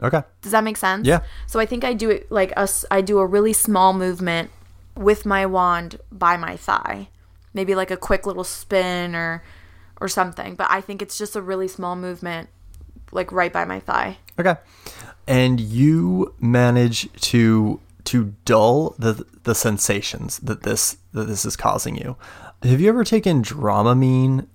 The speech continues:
Speaker 1: for motion sickness?
Speaker 2: Yes, I think.
Speaker 1: I take Dramamine when I fly, and the weird thing to me about when I take Dramamine is I still feel sick to my stomach.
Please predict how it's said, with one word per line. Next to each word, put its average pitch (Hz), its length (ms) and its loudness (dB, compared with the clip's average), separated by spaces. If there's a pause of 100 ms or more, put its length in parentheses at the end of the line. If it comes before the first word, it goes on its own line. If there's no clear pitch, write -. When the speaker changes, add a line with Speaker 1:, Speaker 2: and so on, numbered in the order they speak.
(140)
Speaker 1:
for 107 600 2
motion 107 260 0
sickness? 135 460 0 (400)
Speaker 2:
Yes, 175 400 0 (180)
I - 60 -10
think. 160 280 -6 (520)
Speaker 1:
I 135 160 2
take 147 180 -2
Dramamine 101 560 -2 (220)
when 104 320 0
I 98 280 -2
fly, 98 580 0 (140)
and 107 180 0
the 107 100 2
weird 123 640 2
thing 107 640 -2
to 104 120 -2
me 104 380 0
about 101 260 0
when 101 120 -2
I 101 80 -2
take 101 180 -6
Dramamine 104 480 -2
is 98 80 -6
I 104 100 0
still 107 320 2
feel 110 280 0
sick - 320 -2
to - 100 -6
my 101 120 -2
stomach. 135 520 -2